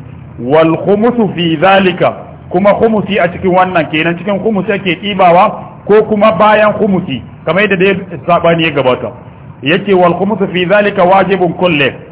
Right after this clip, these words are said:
Khumusi kuma cikin wannan wajibi ne, idan aka je aka yi yaƙin, wajibi ne a hidda khumusi. Khumusi na shi ne ake sawa a baitul mali, shi ne kuma shugaba yake da am-,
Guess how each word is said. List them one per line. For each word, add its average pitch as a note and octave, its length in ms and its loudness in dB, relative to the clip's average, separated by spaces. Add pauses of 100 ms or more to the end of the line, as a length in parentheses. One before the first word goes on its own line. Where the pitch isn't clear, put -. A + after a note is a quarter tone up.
(180)
Khumusi G3 440 0
kuma G3+ 200 -4
cikin G#3+ 200 -6
wannan G#3+ 320 0
wajibi E3+ 440 2
ne, D#3 80 -2
idan D3+ 360 0
aka G3+ 140 -2
je G3+ 100 -2
aka G#3 240 0
yi G3+ 80 0
yaƙin, G#3+ 400 2 (320)
wajibi G3 640 0
ne G3 100 -2
a F3+ 140 2
hidda F3 300 2
khumusi. D3+ 560 0 (360)
Khumusi G#3 420 0
na F#3+ 160 0
shi G#3 220 -6
ne G3+ 120 -2
ake G3 360 -2 (140)
sawa G3+ 680 2
a F3+ 80 2
baitul D#3+ 520 2
mali, D#3 420 2 (380)
shi G#3+ 240 -4
ne G#3 140 2
kuma G3+ 240 -4
shugaba G3+ 580 2
yake G3 320 0
da F3 120 2
am-, F3 320 0